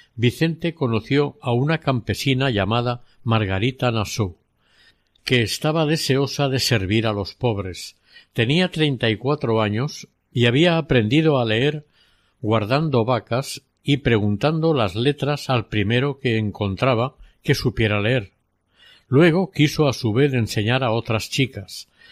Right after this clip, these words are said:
Se fue a París con Vicente, y éste la envió a servir a los pobres en la cofradía de la Caridad de la parroquia de San Salvador.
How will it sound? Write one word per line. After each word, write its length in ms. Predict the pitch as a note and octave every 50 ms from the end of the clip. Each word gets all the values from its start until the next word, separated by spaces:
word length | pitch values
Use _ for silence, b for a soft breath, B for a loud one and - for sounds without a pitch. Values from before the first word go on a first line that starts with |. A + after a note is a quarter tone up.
| B B B
Se 240 | B - - A#2+ B2
fue 220 | - - C3+ C3
a 100 | B2 -
París 400 | - G#2+ G#2+ C3 D#3 D#3+ D#3 -
con 220 | - - D3+ C#3+
Vicente, 560 | C#3 C3+ - - C#3+ C3+ A2 - - F2+ F2 _ b b b b b b b b
y 180 | b A2+ A#2+ D3+
éste 400 | D#3+ - - - E3+ F3 E3 -
la 280 | - C3 B2+ B2+ B2 C3
envió 460 | D#3 E3+ D#3+ C3 C3 C#3+ D#3+ D#3+ D#3+
a 60 | D#3
servir 480 | C#3+ - - B2+ A2 G#2+ A2+ C#3+ D#3 D3
a 60 | B2+
los 220 | A2 G#2 G2 - -
pobres 520 | - D3 D3 B2+ A#2+ B2 C#3 - - - B B B B B
en 160 | B C3 A#2+
la 100 | A#2+ A#2
cofradía 640 | - - B2 G#2 - A#2+ A2 A2+ B2 D3 D3+ D#3 D#3
de 100 | D3 C#3+
la 100 | C3 B2
Caridad 560 | - - A#2+ G#2 G2+ G2+ G#2 B2+ C3+ C3+ C3+ b b b b b b
de 140 | A#2 B2
la 160 | A#2 A#2 A2 -
parroquia 640 | A2 G#2 A2 C3 C3+ - - D3 D3 D3 - _
de 80 | - B2+
San 300 | - - - A#2+ A2 G2+
Salvador. 600 | - - A#2+ A2+ G#2+ G2 G#2 G#2 A2+ A#2 G2+ -